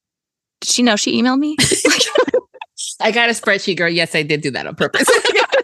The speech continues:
Speaker 1: Like, "Are, are you talking to me?"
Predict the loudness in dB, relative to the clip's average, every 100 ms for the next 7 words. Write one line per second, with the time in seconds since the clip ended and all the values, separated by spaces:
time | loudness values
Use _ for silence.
0 | -2 -8 -6 -4 -6 _ _ -6 -2 -4
1 | -4 -4 -2 -2 -4 -2 -2 -2 0 0
2 | 0